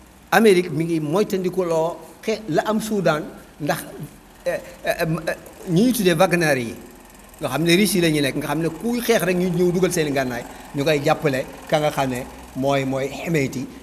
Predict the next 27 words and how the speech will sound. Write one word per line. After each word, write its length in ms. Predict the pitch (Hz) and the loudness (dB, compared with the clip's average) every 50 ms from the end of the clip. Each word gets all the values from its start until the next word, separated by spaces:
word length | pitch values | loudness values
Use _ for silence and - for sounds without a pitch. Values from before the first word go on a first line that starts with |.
| - - | -10 -6
ngir 200 | 147 135 143 143 139 | -2 0 2 2 2
mu 120 | 135 139 | 2 0
dal 220 | 127 131 131 123 | 0 0 -2 -2
ci 160 | - 147 147 - - - - | -2 -4 -6 -6 -8 -4 0
kaw 140 | 143 127 117 | 0 0 2
force, 280 | - 135 - - - - | 2 2 2 2 -2 -6
force 280 | - 156 143 127 - - | -2 -2 -2 -2 -2 -4
bi 80 | 104 120 | -6 -6
nga 100 | 117 113 | -4 -4
xam 120 | 123 123 | -4 -4
ne 60 | 117 113 | -2 -2
moo 160 | 117 117 113 | -2 -2 -2
doon, 160 | 117 110 95 - - - - - | -4 -4 -6 -8 -12 -18 -14 -8
moo 140 | - 123 127 | -4 -2 -2
doon, 160 | 117 120 123 117 | 0 -2 -2 -2
moo 140 | 135 131 123 110 | -2 -2 0 0
doon, 160 | 120 113 110 - - | -2 -2 -4 -4 -4
moo 200 | 123 127 120 120 | -4 -2 -2 -2
doon, 180 | 120 117 110 110 110 104 107 - - - - | -2 -2 -4 -4 -6 -8 -10 -14 -16 -10 -6
euh, 100 | 131 123 | -2 -2
soldats. 540 | 120 - 147 127 110 104 87 - - - - - - - - - - - - - - - - | 2 2 2 0 0 -2 -6 -6 -8 -10 -12 -12 -18 -20 -20 -20 -20 -20 -20 -20 -18 -4 2
Loolu 200 | 135 139 143 147 | 4 4 4 4
boobu 180 | 156 151 143 | 2 0 2
xeex 180 | - 170 143 - | 0 -2 -2 0
fan 120 | - 180 160 151 | 0 2 2 4
la 60 | 151 143 | 2 2
jëm? 160 | 165 262 | 2 0